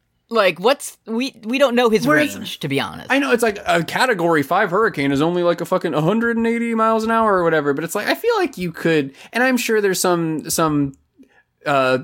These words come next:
Speaker 2: barometric pressure cells listening to this
Speaker 1: Hmm.
Speaker 2: who are like, "And actually, the, the, because of gravity and barometric pressure, it can't go above two hundred miles an hour." And I, I
Speaker 1: <laughs> Cu-,
Speaker 2: could.
Speaker 1: cumulostratus cells are seething right now.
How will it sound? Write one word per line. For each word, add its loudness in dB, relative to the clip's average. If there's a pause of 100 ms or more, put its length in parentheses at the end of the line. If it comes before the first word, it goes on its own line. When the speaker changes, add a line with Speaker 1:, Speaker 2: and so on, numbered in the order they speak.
Speaker 2:
barometric 2
pressure 0
cells 0
listening 0
to -2
this -2
Speaker 1:
Hmm. -6
Speaker 2:
who 0
are 2
like, 2
"And -6
actually, 0
the, 0 (220)
the, 0
because -2
of -2
gravity 0
and -2
barometric 0
pressure, 0
it -4
can't -2
go 2
above -2
two -2
hundred 0
miles 0
an -2
hour." -6
And 0
I, 0
I 2
Speaker 1:
<laughs> -10
Cu-, 0
Speaker 2:
could. 0
Speaker 1:
cumulostratus 0
cells -2
are -4
seething -4
right -6
now. -2